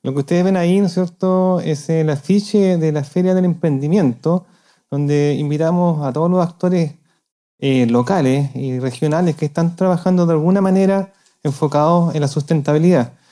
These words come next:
Hay diver-, diferentes agrupaciones también y también, eh, hay, eh, emprendimientos que están basados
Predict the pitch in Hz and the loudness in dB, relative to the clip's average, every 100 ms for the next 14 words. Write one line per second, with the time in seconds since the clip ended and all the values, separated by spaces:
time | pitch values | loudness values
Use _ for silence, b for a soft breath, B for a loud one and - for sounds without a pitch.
0 | b b - 139 143 147 143 147 135 156 | b b -2 2 4 4 2 0 0 2
1 | 165 170 175 170 165 170 170 170 147 196 | 2 2 4 4 2 2 2 2 0 0
2 | 190 190 175 180 180 190 190 165 156 151 | 2 2 2 2 4 2 0 -2 -4 -2
3 | 151 165 170 170 165 156 156 156 151 151 | 0 2 4 2 0 0 2 0 0 0
4 | 151 151 147 - 139 135 123 139 135 156 | 2 0 -2 -2 -2 -2 -2 0 0 2
5 | 185 170 170 147 143 160 151 143 165 170 | 2 2 0 -2 -2 0 0 0 2 0